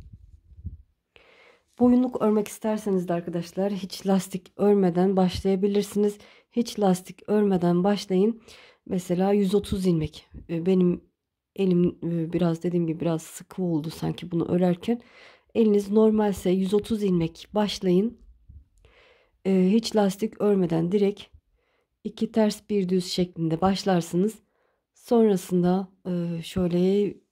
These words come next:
bir karış değil de santim olarak söyleyeyim. Şöyle on beş on altı santim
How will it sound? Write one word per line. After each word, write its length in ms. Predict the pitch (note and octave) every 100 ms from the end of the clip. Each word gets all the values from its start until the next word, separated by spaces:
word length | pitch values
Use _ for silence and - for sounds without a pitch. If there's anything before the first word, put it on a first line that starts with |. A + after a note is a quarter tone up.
| _
bir 180 | A3 G3
karış 440 | - F3 D#3+ -
değil 260 | F#3+ F#3 F3
de 180 | G3 G3+ - _ _ _ _
santim 480 | _ A3 G3+ F#3+ F#3+
olarak 320 | F#3 E3+ E3
söyleyeyim. 540 | - F3 E3 E3+ G3 A3 - _ _ _ _ _ _ _ _ _ _ _ - - - - _ _ _ _ _ _ _ _ _ _ _ _ _ _ - _ _ _ _ _ _ _ - _ _ _ _ _ _ _ _ _
Şöyle 640 | - G#3+ F#3 F3 F#3 G3 G3+ - _ _ _ _ _ _ _ _ _ _
on 260 | C4 C4+ B3+
beş 200 | B3 -
on 140 | C4 C4+
altı 300 | A3 F#3 F3+
santim 500 | - F3 E3+ G#3